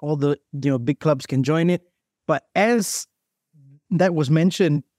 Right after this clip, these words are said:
time went on a bit. I think it's been like a day or two. You've seen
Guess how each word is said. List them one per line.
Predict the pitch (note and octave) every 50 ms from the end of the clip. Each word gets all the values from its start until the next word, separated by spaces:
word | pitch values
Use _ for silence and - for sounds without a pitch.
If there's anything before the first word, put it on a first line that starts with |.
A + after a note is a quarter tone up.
| _ _ _
time | - - F#3 F#3+ F#3+ F3+
went | E3 D#3+ D#3+ E3+
on | F3 E3
a | D#3
bit. | C#3+ D#3 D3
I | C#3+ C#3
think | - E3+ D#3+
it's | D3+ A#2+
been | B2+ D#3+ D3+
like | C#3 A#2+
a | C3
day | B2 A#2+ D3 D3+ D3+
or | C#3 C3
two. | - - D3+ D3 C#3+ - _ _ _ _ _ _ _ _
You've | C#3+ D3+ B2+
seen | - - F3+ F3 E3+ E3+ E3 D3+